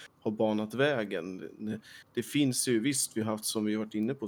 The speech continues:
duktiga svenska Starcraft-spelare, men vi har inte haft en Heaton, till exempel, inom Starcraft-scenen och sådär.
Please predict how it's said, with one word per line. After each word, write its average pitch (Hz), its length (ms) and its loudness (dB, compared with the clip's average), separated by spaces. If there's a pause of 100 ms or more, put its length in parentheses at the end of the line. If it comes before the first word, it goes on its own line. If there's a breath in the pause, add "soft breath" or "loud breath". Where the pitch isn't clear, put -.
duktiga 107 320 -6
svenska 104 340 -6
Starcraft-spelare, 110 720 0
men 107 100 0
vi 117 60 0
har 113 60 -2
inte 110 120 -6
haft 156 300 -2
en 107 100 -4
Heaton, 95 400 -6 (240)
till 104 120 -6
exempel, 90 540 -6 (340)
inom 107 220 0
Starcraft-scenen 95 920 -4
och 92 80 -10
sådär. 78 340 -8